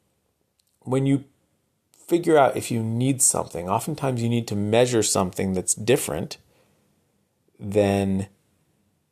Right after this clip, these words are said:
the thing that is making you nervous in the first place, right? When you, like, I could have looked at this and said, "Do I need this?" And thought, I could have measured all sorts of things. I could have measured how cold does it get in the wintertime?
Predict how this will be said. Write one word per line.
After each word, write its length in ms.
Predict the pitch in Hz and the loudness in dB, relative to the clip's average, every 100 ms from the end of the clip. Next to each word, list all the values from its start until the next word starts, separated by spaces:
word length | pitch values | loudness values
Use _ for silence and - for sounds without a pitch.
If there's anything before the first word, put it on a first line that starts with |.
| _ _ _ - | _ _ _ -20
the 60 | - | -20
thing 400 | - 131 120 113 | -4 0 0 0
that 120 | 98 | 0
is 100 | 95 | 2
making 280 | 101 98 98 | 0 0 -2
you 80 | |
nervous 380 | 92 92 90 87 | -2 0 -2 -2
in 80 | 85 | -8
the 40 | |
first 320 | 85 90 - - | -6 -4 -4 -6
place, 320 | - - - | -10 -8 -4
right? 280 | 95 98 - | 0 0 0
When 160 | 117 | 0
you, 260 | 127 131 - - | 0 0 -4 -2
like, 220 | 107 - | -2 2
I 140 | 123 | 2
could 180 | 170 151 | 2 2
have 140 | 135 117 | 4 4
looked 180 | 131 | 0
at 60 | 110 | 2
this 180 | 107 - | -2 -2
and 160 | 104 | -6
said, 320 | - - 95 101 | -2 0 0 2
"Do 140 | 107 | 2
I 100 | 101 | 2
need 220 | 135 170 | 2 2
this?" 320 | 202 208 - - - - _ - | 4 4 0 -6 -20 -20 _ -6
And 180 | 107 | -6
thought, 320 | 98 123 117 - | 0 4 4 4
I 80 | |
could 140 | 110 127 | 2 2
have 100 | 107 | 4
measured 260 | 117 117 | 2 4
all 100 | 117 | 4
sorts 200 | 123 113 | 2 0
of 80 | 98 | -2
things. 180 | 98 90 | -6 -6
I 60 | 92 | -4
could 120 | 104 | -2
have 100 | 98 | 0
measured 300 | 101 95 - _ _ | 0 -2 -4 _ _
how 220 | - 87 | -2 0
cold 380 | - - 165 113 | 0 2 2 2
does 140 | 90 | -2
it 80 | - | -4
get 140 | 87 67 | -4 -4
in 60 | |
the 60 | 104 | -2
wintertime? 640 | 131 101 98 - 50 - | -2 -2 -6 -8 -8 -12